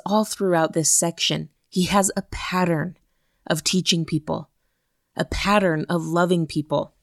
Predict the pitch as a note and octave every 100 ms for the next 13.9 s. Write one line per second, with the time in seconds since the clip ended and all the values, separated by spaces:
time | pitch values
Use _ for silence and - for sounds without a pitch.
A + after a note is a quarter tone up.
0 | _ - G3+ G#3 G3 G#3 G3+ G3+ - F#3+
1 | G3+ F#3 E3+ D#3+ E3+ E3 - G#3+ A#3+ F#3+
2 | E3 D3+ D#3 D#3 D#3 - G3 G3+ G3+ F#3
3 | E3+ F3+ - F3+ - - F#3+ E3 - E3
4 | F3+ F#3+ - - - - F#3+ F3 G3+ -
5 | A3 A#3+ G#3 G3+ G3 F3+ - F3 F3 G3+
6 | A#3 B3+ - _ _ - F#3 E3+ G#3 A3
7 | G#3+ G3 G3 - F3+ E3+ F3+ - - G3
8 | - G#3 G#3 - F3+ E3 D#3+ F#3 F#3 -
9 | G#3 G3+ E3+ E3+ E3 E3 D#3 - D#3+ D#3
10 | - - _ _ E3 E3+ F3+ E3+ F3+ G3
11 | G3+ A3 A3 F#3 E3+ - - - - F3+
12 | E3+ E3+ D3 F3+ F3 - F3 D#3+ E3 D#3+
13 | D#3+ E3 D#3+ - E3 D#3 D#3 D#3+ -